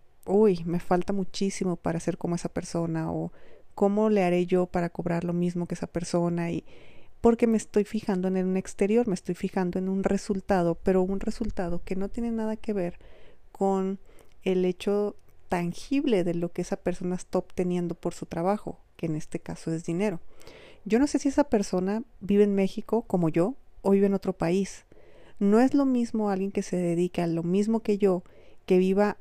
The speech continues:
aquí en México o que viva en España, que es una vida mucho más cara, que viva en Estados Unidos, que es una vida mucho más cara, o que viva en un país donde la vida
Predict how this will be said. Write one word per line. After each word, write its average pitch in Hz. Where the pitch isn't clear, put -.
aquí -
en 196
México 196
o 180
que 170
viva 175
en 175
España, 185
que -
es -
una 170
vida 170
mucho 170
más 165
cara, 180
que 180
viva 202
en 233
Estados 180
Unidos, 185
que 170
es 170
una 170
vida 170
mucho 170
más 165
cara, 180
o 214
que 226
viva 214
en 233
un 226
país 220
donde 196
la 190
vida 190